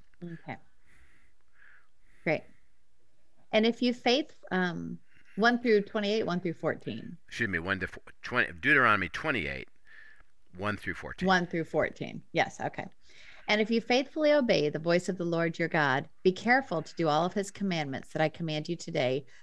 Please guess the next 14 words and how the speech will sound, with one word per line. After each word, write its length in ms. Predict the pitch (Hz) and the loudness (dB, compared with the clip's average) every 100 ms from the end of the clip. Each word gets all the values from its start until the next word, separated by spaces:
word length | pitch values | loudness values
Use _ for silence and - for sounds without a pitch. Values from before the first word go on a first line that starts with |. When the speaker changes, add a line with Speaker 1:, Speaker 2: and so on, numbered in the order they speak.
| - | -2
Speaker 1:
the 80 | 175 | 0
Lord 380 | 175 202 240 240 | 4 4 4 2
your 140 | 233 | 0
God 320 | 214 165 160 | 2 2 2
will 120 | 156 | 0
set 340 | 156 - 202 185 | -4 2 2 2
you 160 | 156 | -2
high 240 | 147 175 190 | -2 2 2
above 320 | 214 208 196 | 4 2 0
the 100 | 180 | -2
nations 460 | 160 165 - 165 160 | -2 -2 -4 -4 -4
of 100 | 156 | -4
the 160 | 156 | 0
earth. 220 | 131 92 | 0 0